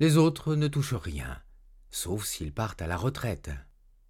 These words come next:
On leur verse alors une somme proportionnelle à leur temps de présence dans l'année.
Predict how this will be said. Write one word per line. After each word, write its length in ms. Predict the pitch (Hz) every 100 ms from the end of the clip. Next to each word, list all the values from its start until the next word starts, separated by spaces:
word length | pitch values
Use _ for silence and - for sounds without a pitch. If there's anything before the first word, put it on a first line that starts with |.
| _ _ -
On 60 |
leur 160 | 78 71
verse 280 | 151 143 -
alors 300 | 82 113 117
une 160 | 107
somme 440 | 98 - 104 110 104
proportionnelle 800 | - 143 131 - 85 85 95 -
à 120 | - 139
leur 200 | 120 -
temps 200 | 113 123
de 80 |
présence 560 | 113 117 98 107 104 - -
dans 240 | 98 101 85
l'année. 480 | 71 71 73 -